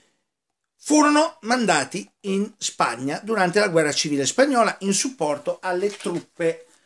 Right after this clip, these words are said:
in supporto alle truppe falan-, in supporto ai falangisti, in supporto ai nazionalisti di Franco. Ehm, nello stesso tempo si procedette a modificare,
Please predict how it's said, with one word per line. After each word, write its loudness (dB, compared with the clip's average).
in -8
supporto -6
alle -2
truppe -12
falan-, -4
in -4
supporto -4
ai -4
falangisti, -6
in -6
supporto -12
ai -2
nazionalisti -2
di -16
Franco. -20
Ehm, 2
nello 4
stesso 2
tempo 0
si -4
procedette -2
a 0
modificare, -4